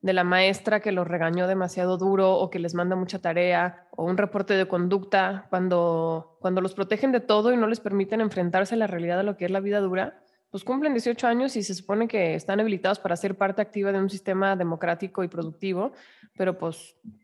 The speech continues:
se convierten de repente en alguien con capacidad para manejar esa responsabilidad, con poca capacidad, eh, simplemente pues porque nunca tuvieron las herramientas. Hay un concepto, o sea, en la educación, pues en, en ciertas ramas de la educación como más, eh, democrática, podríamos llamarla,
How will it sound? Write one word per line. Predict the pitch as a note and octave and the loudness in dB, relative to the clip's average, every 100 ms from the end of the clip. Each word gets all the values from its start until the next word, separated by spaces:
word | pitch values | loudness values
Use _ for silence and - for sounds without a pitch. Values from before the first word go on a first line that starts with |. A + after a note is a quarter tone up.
| _ _ | _ _
se | F#3 | -6
convierten | F3 F3+ F#3 A3+ | -2 0 0 0
de | A3 | 0
repente | F#3 F#3+ F#3 G#3+ A3 G#3+ F3+ | 0 0 0 0 2 2 2
en | F3+ | 0
alguien | F#3 G#3 G#3+ G3 E3+ | 0 0 0 -2 -4
con | F3+ F3+ | -6 -6
capacidad | F3+ F3 F#3+ F#3 | -6 -6 -4 -4
para | A3 G#3+ | -2 -2
manejar | F3+ F3 F#3+ | -2 -2 -4
esa | G3+ G3+ | -4 -6
responsabilidad, | - F3+ E3+ E3 F3 G#3 A3+ - _ _ _ | -6 -8 -6 -6 0 0 0 -8 _ _ _
con | F#3+ F3+ | -6 -2
poca | A3 B3+ | 0 0
capacidad, | A#3 F#3+ F#3+ G3 G#3+ G#3+ - _ - | -2 -4 -4 -2 -2 -2 -10 _ -10
eh, | F#3 F3+ E3+ - | -4 -2 -4 -6
simplemente | - G3 A#3 A#3+ | -6 -2 -2 -2
pues | B3 B3 | -4 -6
porque | G3+ | -2
nunca | G3 G#3+ | 0 0
tuvieron | A3 G#3+ A3+ | -2 0 2
las | G3 | 0
herramientas. | F3+ F3+ G#3+ B3+ F#3+ - | -2 0 0 2 -2 0
Hay | G#3 | -2
un | A#3 B3 | -2 -2
concepto, | C4 B3+ A#3 - A3+ E4 - - - _ | -4 -2 -6 -4 -4 -4 -10 -20 -20 _
o | G3+ | -2
sea, | G#3 G3+ | 2 2
en | G#3 | 4
la | G#3 | 4
educación, | G3+ F#3+ F3+ - G#3 B3+ F#4 - - | 2 0 -2 0 0 0 -6 -14 -8
pues | F#3 | -4
en, | F3 F3 | -4 -2
en | F3 | -4
ciertas | G3 G3 G#3 | -2 -2 0
ramas | G3+ G3 G3+ | 0 0 0
de | |
la | G3 | 0
educación | E3+ E3 D#3+ E3+ | -2 -6 -6 -6
como | F3+ F3 D#3 | -4 -4 -2
más, | D#3+ E3 D#3+ - - - | -2 -2 -4 -10 -16 -8
eh, | E3+ D3+ - | -6 -6 -8
democrática, | D#3+ D#3 D3+ D#3+ E3 F3+ F3 | -6 -6 -6 -8 -8 -10 -10
podríamos | E3 E3 F3 F3 | -8 -6 -6 -4
llamarla, | D#3+ E3 - | -4 -6 -6